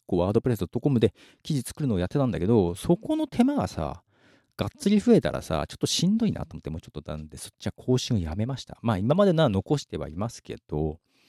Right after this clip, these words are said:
っと今後は、まあまあ、ポッドキャストは更新するけど、そこのサイトはちょっと更新はやめましたね。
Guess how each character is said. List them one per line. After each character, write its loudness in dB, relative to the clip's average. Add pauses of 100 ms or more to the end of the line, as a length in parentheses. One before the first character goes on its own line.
(540)
っ -16
と -12
今 -6
後 -4
は、 2
ま -4
あ -2
ま -6
あ、 -20 (440)
ポ -16
ッ -8
ド -2
キ 0
ャ 2
ス -4
ト 2
は 6
更 0
新 -2
す -2
る 4
け 4
ど、 4
そ -8
こ -4
の -2
サ 0
イ 0
ト -2
は 0
ち -16
ょ -10
っ -10
と -16
更 -12
新 -14
は -14
や -12
め -8
ま -10
し -14
た -12
ね。 0